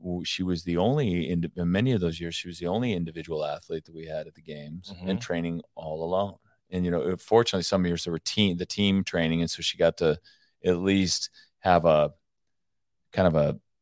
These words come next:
Speaker 1: someone in, in the room that, you know, she could look at that were do-, doing similar <laughs> things.
Speaker 2: <laughs> I remember when we were training for the team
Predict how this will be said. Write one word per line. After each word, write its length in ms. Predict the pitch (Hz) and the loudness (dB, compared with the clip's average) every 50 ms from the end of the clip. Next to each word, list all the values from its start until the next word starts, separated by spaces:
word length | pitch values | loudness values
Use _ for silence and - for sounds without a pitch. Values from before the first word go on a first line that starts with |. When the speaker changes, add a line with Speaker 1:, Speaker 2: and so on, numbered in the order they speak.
| _ - | _ -4
Speaker 1:
someone 380 | - - 110 101 101 98 90 87 | 4 6 8 10 10 10 8 8
in, 260 | 85 80 78 80 78 - | 6 6 4 2 -2 0
in 160 | - 90 87 | 2 4 4
the 100 | 85 82 | 6 4
room 400 | 80 82 90 95 98 98 95 92 | 4 4 4 6 6 6 6 6
that, 140 | 85 80 - _ | 4 2 0 _
you 120 | - 85 85 | -4 -2 0
know, 40 | 82 | 0
she 140 | 78 - - | 0 0 0
could 120 | 82 82 85 | 0 2 6
look 200 | 95 104 104 98 | 6 6 8 8
at 200 | 90 80 78 82 | 8 6 6 4
that 100 | 85 78 | 2 0
were 120 | 82 82 | 0 0
do-, 160 | 80 90 90 | 2 2 2
doing 240 | 87 87 92 87 85 | 4 4 4 4 4
similar 340 | - - 92 87 87 90 90 | 2 2 2 4 4 4 4
<laughs> 0 | |
things. 640 | 87 - 113 110 107 - - - - 107 - - - | 4 6 6 6 6 6 2 2 4 4 4 4 4
Speaker 2:
<laughs> 220 | 320 403 - - | 4 4 2 4
I 180 | - 117 - 113 | 4 8 10 12
remember 400 | 151 175 160 156 147 139 135 127 | 12 12 12 12 12 12 12 10
when 120 | 123 120 123 | 10 10 10
we 100 | 123 131 | 10 10
were 80 | 139 | 10
training 300 | 135 - - 135 127 123 | 8 8 6 6 6 6
for 100 | 113 - | 4 4
the 120 | 120 107 101 | 2 2 2
team 480 | - - 113 110 107 104 98 98 - | 2 2 2 4 4 2 2 -2 -4